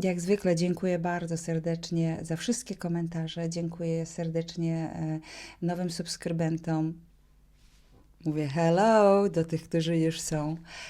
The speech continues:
Cieszę się, że, że oglądacie, cieszę się, że, że komentujecie.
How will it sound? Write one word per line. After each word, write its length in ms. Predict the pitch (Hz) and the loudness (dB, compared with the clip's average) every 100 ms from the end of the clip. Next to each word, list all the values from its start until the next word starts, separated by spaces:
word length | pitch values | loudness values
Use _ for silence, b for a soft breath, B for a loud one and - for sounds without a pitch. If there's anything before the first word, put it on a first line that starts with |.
| B | B
Cieszę 320 | - 175 180 | -8 -6 -4
się, 220 | 165 170 | -2 -2
że, 340 | 170 165 156 170 | 0 0 -2 -2
że 240 | 165 160 | -2 -2
oglądacie, 640 | 165 165 185 226 226 185 | -2 -2 0 0 0 -4
cieszę 400 | 175 - 175 - | -8 -8 -6 -8
się, 300 | 165 - 170 | -8 -6 -4
że, 300 | 170 165 160 | -4 -4 -6
że 100 | 165 | -6
komentujecie. 880 | 170 175 170 165 170 160 - - - | -6 -4 -4 -4 -4 -4 -4 -10 -14